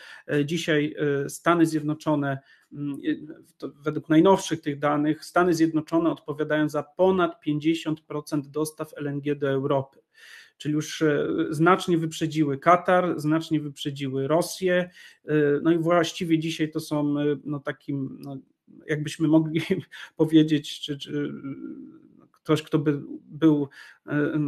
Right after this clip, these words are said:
złośliwy, powiedziałby, że Europa uzależniła się od amerykańskiego gazu. Ale nie do końca tak jest, dlatego że L N G jest takim paliwem, takim gaz-, takim, e, surowcem, czy tak, takim sposobem dostawy surowca, w którym możemy szukać odbiorców z innych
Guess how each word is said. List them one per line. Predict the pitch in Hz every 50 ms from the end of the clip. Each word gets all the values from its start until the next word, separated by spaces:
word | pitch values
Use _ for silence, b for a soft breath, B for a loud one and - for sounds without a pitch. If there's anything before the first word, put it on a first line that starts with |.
| 143 143 147
złośliwy, | 143 147 151 143 - - 170 160 156 156
powiedziałby, | - 147 143 151 143 147 147 143 147
że | 143 147 147
Europa | 143 143 151 147 151 151
uzależniła | 147 147 135 147 143 143 139 135 151 151 147 139
się | - - 143
od | 139 139
amerykańskiego | 139 143 143 143 139 - 143 139 - - - 143 139 143 139
gazu. | 135 139 131 117 113 - - - _ _ _ B B B B B B B B B B B
Ale | _ - - 190 202 208
nie | 226 226 226
do | 226 214
końca | 220 226 226 208 202 190 165
tak | 170 165 165 - -
jest, | 131 127 - 147 143 143
dlatego | 147 156 156 160 160 165 156
że | 160 165
L | 160 160
N | 160 170 160
G | 165 175 165
jest | 160 160 160 -
takim | 165 160 - - 160 156
paliwem, | - 147 156 160 156 151 147 147 139
takim | - 147 143 - 151 147 143
gaz-, | 147 147 147 143 - - 151
takim, | - 151 147 - - 156 147 143 139 139 139 143 139 139 143 - - 151
e, | 147
surowcem, | 143 - - 160 156 151 151 147 - - 147 143 135
czy | 135 - 139 - _ _ _ _ _ _ _ _
tak, | - 165 160 - - 151 -
takim | - 170 165 - 165 160
sposobem | - - 160 156 - 165 156 151 151 147 139 B B B B B B -
dostawy | 156 147 - - 160 156 156 151
surowca, | - - 156 156 156 156 - 151 147
w | - - -
którym | - 151 151 151 151
możemy | 151 151 143 156 147 151 151 147 143 135 135 B B B
szukać | - - 165 160 - 147 147 -
odbiorców | - 143 143 151 151 151 - - 156 139 139
z | -
innych | - 175 165 160 143 135 135 -